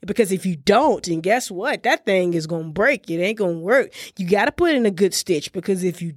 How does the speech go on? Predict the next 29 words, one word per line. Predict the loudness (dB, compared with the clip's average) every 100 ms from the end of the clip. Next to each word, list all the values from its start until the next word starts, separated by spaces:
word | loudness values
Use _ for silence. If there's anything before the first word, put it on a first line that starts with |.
| 0
don't, | 4 4 2 -4 -18 -4
a | 0
good | 2 2
seam, | 2 4 4 4
if | 2 0
you | -4
don't, | 0 2 4 4 0 -8 -4
honey, | 2 4 4
when | 2 2
you | 2
sit | 2 2 2
down, | 4 4 4 4 4
that | 2 0
seam | -4 -4
to | -4
go | -2 0
up | 0 -2
your | -2
butt, | 2 2 4
honey, | 4 4 2
it | 2 2
is | 2
going | 2 2 2 2
to, | 0 -2 -4 -16 -2
it | 2 2
is | 4 2 2
going | 0 2 2
to | 2 2
split. | 2 0 4 4 4